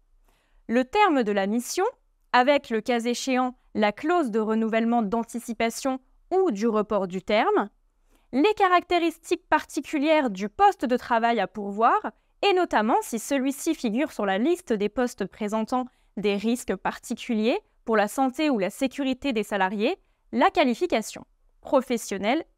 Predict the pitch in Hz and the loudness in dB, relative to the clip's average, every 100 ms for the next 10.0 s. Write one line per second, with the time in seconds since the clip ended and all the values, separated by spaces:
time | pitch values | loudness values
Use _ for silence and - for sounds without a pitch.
0 | - 302 240 214 202 - 240 _ _ _ | -2 0 0 -2 -6 -10 -20 _ _ _
1 | _ _ _ _ _ 208 220 370 339 247 | _ _ _ _ _ -2 4 4 4 0
2 | 214 202 233 392 440 - 220 226 311 403 | 0 0 2 0 0 -2 -2 0 0 0
3 | 277 220 214 202 - 247 381 466 _ 233 | 2 0 -2 -6 -6 -2 -2 -4 _ 0
4 | 214 214 196 185 180 320 - _ _ _ | 0 -2 -4 -2 0 -2 -4 _ _ _
5 | _ _ _ 427 370 247 - 220 - _ | _ _ _ 2 2 2 0 -4 -4 _
6 | - 226 233 415 440 415 359 240 220 233 | -4 0 2 2 2 0 2 2 0 0
7 | 214 202 202 202 - - 427 - _ _ | -2 -2 -2 -2 -2 -4 -4 -8 _ _
8 | 254 294 392 240 202 233 240 269 392 - | 2 4 2 2 -2 -2 -2 0 -2 -6
9 | _ _ - 349 277 240 190 180 - | _ _ -2 0 2 0 0 -6 -12